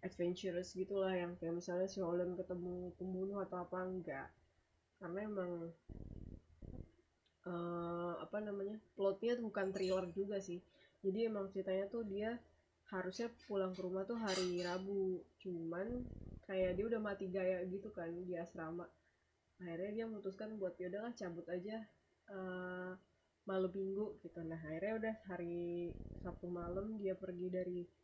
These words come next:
boarding schoolnya, terus dia memutuskan untuk nginep di hotel. Dan banyaklah kejadian-kejadian yang, eh,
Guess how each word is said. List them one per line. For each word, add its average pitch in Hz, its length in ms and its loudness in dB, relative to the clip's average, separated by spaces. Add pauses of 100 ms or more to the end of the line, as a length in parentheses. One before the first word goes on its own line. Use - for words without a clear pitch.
(380)
boarding 185 400 2
schoolnya, 190 640 0
terus 214 160 -8
dia 208 160 -2
memutuskan 202 480 -4
untuk 196 320 -4
nginep 190 320 -2 (400)
di 185 160 0
hotel. 170 640 -2 (2000)
Dan 190 240 2
banyaklah 190 480 0
kejadian-kejadian 185 1040 0
yang, 214 200 0 (2000)
eh, 175 680 -2